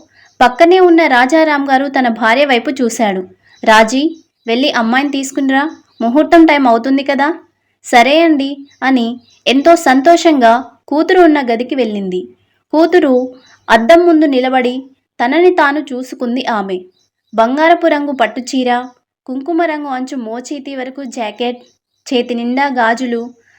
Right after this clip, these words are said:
ఆ చేతికి మరింత అందం తెచ్చేలా ఎర్రని గోరింటాకు. అద్దంలో తనని తాను చూసుకొని మురిసిపోయింది శివ. "అమ్మా శివ"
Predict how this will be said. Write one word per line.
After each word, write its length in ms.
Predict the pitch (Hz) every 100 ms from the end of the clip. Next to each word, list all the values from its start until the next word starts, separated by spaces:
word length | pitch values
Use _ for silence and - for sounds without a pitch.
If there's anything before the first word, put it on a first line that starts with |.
| _
ఆ 80 | 247
చేతికి 480 | 262 294 311 359 359
మరింత 380 | 277 269 330 330
అందం 400 | - 269 311 339
తెచ్చేలా 560 | 320 269 294 269 262 -
ఎర్రని 340 | 226 262 294
గోరింటాకు. 800 | 240 220 240 247 233 190 190 185 _ _ _ -
అద్దంలో 640 | 214 233 330 339 339 330 330 _ _ - 269
తనని 280 | 277 269 262
తాను 240 | 254 247
చూసుకొని 540 | 247 277 294 - 285
మురిసిపోయింది 760 | 302 254 294 349 349 262 220 262
శివ. 240 | 294 254 190 - _ _ _ _ -
"అమ్మా 260 | 220 277
శివ" 260 | 349 320 277